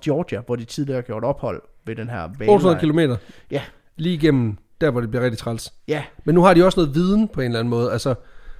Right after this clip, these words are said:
Speaker 2: og ved, at vi skal ikke blive hængende for meget det samme sted, fordi lige pludselig så er der is.
Speaker 1: Ja. Der
Speaker 2: Ja.
Speaker 1: er seks mand ombord. Ernest Shackleton himself, så er der tømreren Harry McNish, en gut, der hedder Frank Worsley,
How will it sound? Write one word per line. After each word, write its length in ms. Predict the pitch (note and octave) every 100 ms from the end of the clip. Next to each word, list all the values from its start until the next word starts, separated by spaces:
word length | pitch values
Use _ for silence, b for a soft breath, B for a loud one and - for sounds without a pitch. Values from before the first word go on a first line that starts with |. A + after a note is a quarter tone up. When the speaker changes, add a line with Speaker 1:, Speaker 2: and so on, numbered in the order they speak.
| b b -
Speaker 2:
og 120 | C#3+
ved, 200 | C#3 F3+
at 180 | - A#2+
vi 60 | C#3
skal 160 | -
ikke 220 | F3 F3 _
blive 140 | C#3+
hængende 260 | D3 F#3 D#3+
for 160 | -
meget 380 | B2 B2+ C#3+ D#3
det 100 | B2+
samme 220 | D3 C3
sted, 260 | C#3+ C3+ C3+
fordi 220 | - B2
lige 280 | B2+ D3+ D3+
pludselig 100 | B2+
så 120 | D3
er 40 |
der 60 | B2
is. 360 | A#2+ A#2 - - -
Speaker 1:
Ja. 160 | E3 C#3+ B B B B -
Der 180 | E3 D#3+
Speaker 2:
Ja. 160 | C3
Speaker 1:
er 40 | A#2
seks 300 | - A#3 -
mand 160 | G#3+
ombord. 460 | F3 E3+ G3+ B2+ -
Ernest 260 | D#3+ D#3 D3
Shackleton 480 | F#3+ A3+ A3 C#3+ A#2+
himself, 420 | - C#3+ F3+ G3 G3 -
så 120 | -
er 20 |
der 80 | D3
tømreren 400 | C#3+ E3+ F3 D3+
Harry 200 | G#2 B2
McNish, 580 | A#2+ A2+ C#3+ F#3+ - - b b b b -
en 140 | C#3+
gut, 160 | C3+ D3
der 60 |
hedder 120 | A#2 A#2
Frank 260 | A#2 A#2
Worsley, 400 | C3 G#3 - B2+